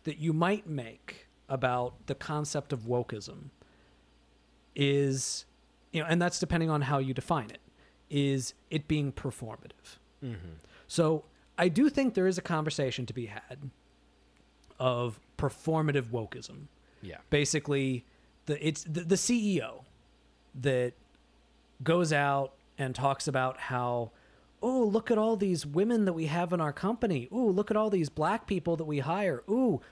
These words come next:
Speaker 1: we don't hate gay people." It's like, "Great, wonderful. How much do you pay your employees?" "Minimum wage."
Speaker 2: Yeah.
Speaker 1: It's like, "Okay, well,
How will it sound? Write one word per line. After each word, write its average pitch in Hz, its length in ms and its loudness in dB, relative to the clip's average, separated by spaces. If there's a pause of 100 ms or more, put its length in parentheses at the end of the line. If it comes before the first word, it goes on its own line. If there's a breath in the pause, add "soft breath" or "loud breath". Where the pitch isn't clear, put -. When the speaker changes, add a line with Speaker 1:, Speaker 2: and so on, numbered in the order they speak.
Speaker 1:
we 196 100 4
don't 247 220 4
hate 180 260 0
gay 185 220 2
people." 123 580 -2 (600)
It's - 100 -4
like, 143 200 2
"Great, 240 360 4
wonderful. 220 500 0 (440)
How 170 60 2
much 214 220 2
do 220 60 2
you 220 40 4
pay 202 160 2
your 190 140 4
employees?" 120 520 0 (100)
"Minimum 381 260 6
wage." 127 540 0 (520)
Speaker 2:
Yeah. 95 240 -4 (200)
Speaker 1:
It's - 80 -8
like, 156 140 -2
"Okay, 190 320 -2
well, 131 280 -2